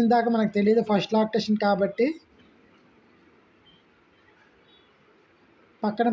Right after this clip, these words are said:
బేరం అవుతుంది ఈ ఆవుకి. మొదటి ఈత ఆవు ఫ్రెండ్స్ అది. ఆవు అయితే చాలా హైట్గానే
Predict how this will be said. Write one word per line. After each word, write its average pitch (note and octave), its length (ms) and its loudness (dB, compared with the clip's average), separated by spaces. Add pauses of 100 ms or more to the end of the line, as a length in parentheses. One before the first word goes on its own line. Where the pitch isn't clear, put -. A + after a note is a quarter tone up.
బేరం G#3+ 340 2
అవుతుంది G#3+ 380 2
ఈ G3+ 100 2
ఆవుకి. G#3 280 0 (3250)
మొదటి G3+ 260 -2 (120)
ఈత A3+ 240 2
ఆవు G#3 180 0
ఫ్రెండ్స్ G3+ 320 0
అది. A#3 160 0 (2000)
ఆవు G#3+ 100 4
అయితే A#3 240 2
చాలా G#3+ 300 2
హైట్గానే A3+ 400 2